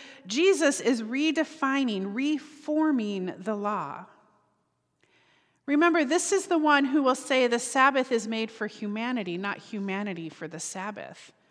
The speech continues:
Who we are as God's people changes with Jesus, who brings God's love and mercy directly to those who need it the most.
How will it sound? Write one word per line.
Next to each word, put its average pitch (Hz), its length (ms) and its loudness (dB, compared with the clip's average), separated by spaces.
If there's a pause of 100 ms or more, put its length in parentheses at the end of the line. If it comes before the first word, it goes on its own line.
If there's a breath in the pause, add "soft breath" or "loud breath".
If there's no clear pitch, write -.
(1400)
Who 370 360 4
we 311 180 4
are 220 500 2
as 214 260 0
God's 233 500 6
people 208 440 0
changes 208 840 -2
with 214 340 -2 (300 loud breath)
Jesus, 185 800 -6 (120)
who 285 180 -2
brings 285 460 0
God's 247 340 2
love 254 380 6
and 233 240 2
mercy 240 400 -2
directly 254 720 -4
to - 180 -6
those 214 380 -4
who 220 160 -6
need 214 320 -6
it 196 200 -6
the 202 100 -6
most. 190 580 -8